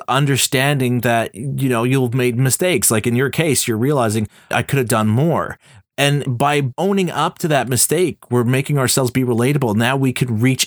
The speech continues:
out and we can find people who have diverse experiences, diverse lifestyles, and diverse viewpoints that could help us expand our understanding and awareness, which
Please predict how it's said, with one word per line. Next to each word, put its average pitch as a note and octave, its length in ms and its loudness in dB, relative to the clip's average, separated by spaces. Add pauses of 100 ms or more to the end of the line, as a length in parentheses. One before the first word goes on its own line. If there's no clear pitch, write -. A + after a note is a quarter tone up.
out B2 400 0
and G#2+ 160 0
we A2+ 120 0
can G#2+ 240 0
find B2+ 400 0
people A2 400 0
who A2 100 0
have G#2 260 0 (360)
diverse A#2 680 0
experiences, A#2+ 840 0
diverse G#2+ 380 2
lifestyles, G#2+ 640 0
and G2+ 160 2
diverse G#2 320 0
viewpoints D3 800 0 (280)
that C3 180 0
could C3+ 140 0
help C#3+ 320 0
us C3 180 0
expand C3 580 0
our A#2+ 140 0
understanding A2+ 600 0
and G2+ 80 2
awareness, A2+ 580 0
which - 300 0